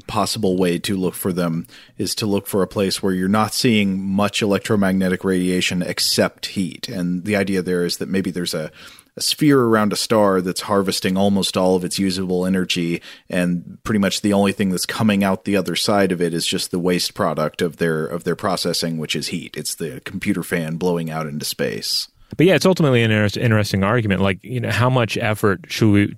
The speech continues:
Speaker 2: be putting into picking up those signals
Speaker 1: Mm-hmm.
Speaker 2: of existence, uh, versus sort of, uh, m-, perhaps more obscure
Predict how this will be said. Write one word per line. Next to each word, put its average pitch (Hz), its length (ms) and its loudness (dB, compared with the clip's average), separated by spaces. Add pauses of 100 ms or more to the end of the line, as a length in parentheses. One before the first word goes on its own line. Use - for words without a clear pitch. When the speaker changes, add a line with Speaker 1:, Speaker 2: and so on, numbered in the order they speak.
Speaker 2:
be 101 120 2
putting 101 420 0
into 92 720 2 (280)
picking 117 320 2
up 98 180 -2
those 95 260 2
signals 90 840 -2 (180)
Speaker 1:
Mm-hmm. 107 240 0
Speaker 2:
of 95 140 2
existence, 87 720 -2 (260)
uh, 90 240 0
versus 98 640 2
sort 101 280 2
of, 92 240 2
uh, 87 260 0
m-, 87 800 -10
perhaps 120 340 2
more 110 160 4
obscure 98 560 2